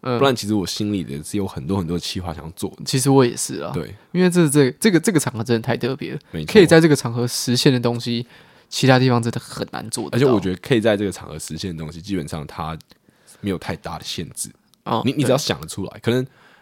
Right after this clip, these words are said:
Speaker 2: 你，你不能说：“哦，我要用个四百万的企划。”
Speaker 1: 嗯。
Speaker 2: 对，这个以现阶，十二年以内。
Speaker 1: 那个不是，那个不是讨论范围内的东西。
Speaker 2: 对，对，对，对。
Speaker 1: 嗯。
Speaker 2: 那假如说，你看，我，我可能会想说：“好，那假如说我们今天可能要做一个主题，
Speaker 1: 嗯。
Speaker 2: 我想要帮我们家里的每个小朋友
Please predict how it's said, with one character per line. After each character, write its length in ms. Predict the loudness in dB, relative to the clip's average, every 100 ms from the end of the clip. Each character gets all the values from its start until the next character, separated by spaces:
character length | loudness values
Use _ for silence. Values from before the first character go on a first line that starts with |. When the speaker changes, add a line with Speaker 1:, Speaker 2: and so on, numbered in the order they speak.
| _ _ -8
Speaker 2:
你， 100 | -6
你 100 | -2
不 80 | 0
能 80 | 2
说 120 | 2
：“哦， 100 | 0
我 140 | 0 0
要 80 | 0
用 160 | 0
个 60 | -2
四 140 | -2
百 140 | -4 -2
万 160 | -6
的 100 | -8 -12 -12
企 220 | -10 -10
划。” 240 | -12 -12 -6
Speaker 1:
嗯。 360 | -4 -4 -6
Speaker 2:
对， 100 | -8
这 160 | -2 0
个 140 | 0
以 100 | -2
现 240 | -6 -4 -2
阶， 120 | -4
十 220 | -4 4 6
二 80 |
年 160 | 8 6
以 40 |
内。 60 | 2
Speaker 1:
那 100 | 4
个 80 | 6
不 140 | 6 4
是， 260 | 2 2
那 80 | 2
个 80 | 0
不 100 | 2
是 100 | -2
讨 180 | 0 -2
论 140 | 0
范 160 | -2 -2
围 100 | -4
内 140 | -6
的 40 | 0
东 180 | 0
西。 80 | 0
Speaker 2:
对， 120 | -2
对， 160 | -4 -6
对， 100 | -8
对。 80 | -4
Speaker 1:
嗯。 20 |
Speaker 2:
那 100 | -2
假 120 | 0
如 60 | 0
说， 200 | 0 -2
你 40 |
看， 220 | -4 -6 -4
我， 160 | -6 -6
我 80 | -6
可 100 | -2
能 80 |
会 80 | -2
想 160 | -2 -6
说 180 | -4 -6
：“好， 240 | -6 -10
那 120 | -8 -8
假 100 | -8
如 60 |
说 260 | -10 -12 -14 _ _ _ _
我 60 | -4
们 80 | 0
今 60 |
天 100 | 0
可 60 | -2
能 80 | -4
要 80 | -6 -4
做 120 | -4
一 40 |
个 60 | -4
主 160 | -12 -14
题， 240 | -16 -18 -18 -6
Speaker 1:
嗯。 200 | -2 -2
Speaker 2:
我 80 | -2
想 80 | -4
要 40 |
帮 180 | -4 -4
我 120 | -4
们 100 | -8 -8
家 220 | -2 0
里 100 | -2
的 120 | -4
每 180 | -10 -10
个 80 | -8
小 180 | -10 -10
朋 160 | -10
友 160 | -8 -8